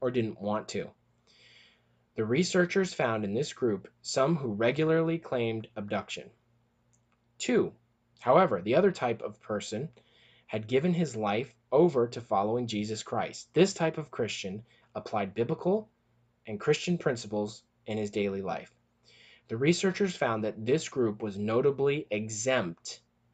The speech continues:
from abductions. Remember, neither Clark nor Jordan was a Christian, but in an attempt to get to the bottom of this,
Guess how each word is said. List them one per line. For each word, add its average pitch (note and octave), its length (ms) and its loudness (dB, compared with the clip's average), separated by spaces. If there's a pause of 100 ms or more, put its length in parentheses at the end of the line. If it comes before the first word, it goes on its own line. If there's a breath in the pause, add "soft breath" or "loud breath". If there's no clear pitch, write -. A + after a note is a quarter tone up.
(120)
from G#2 360 -2
abductions. - 840 -6 (1800 soft breath)
Remember, C3 520 4 (120)
neither D3+ 340 4
Clark D#3 340 2
nor C#3+ 220 4
Jordan A#2 360 0
was A2+ 140 -4
a A#2 60 -8
Christian, - 420 -2 (480)
but D3 300 4 (120)
in A#2+ 120 -2
an G#2 120 -2
attempt C#3 380 -4
to B2+ 80 -16
get A2+ 280 -4 (480 soft breath)
to A#2+ 100 -8
the A2 80 -2
bottom A2+ 380 4
of A#2+ 100 -6
this, F#2+ 400 -4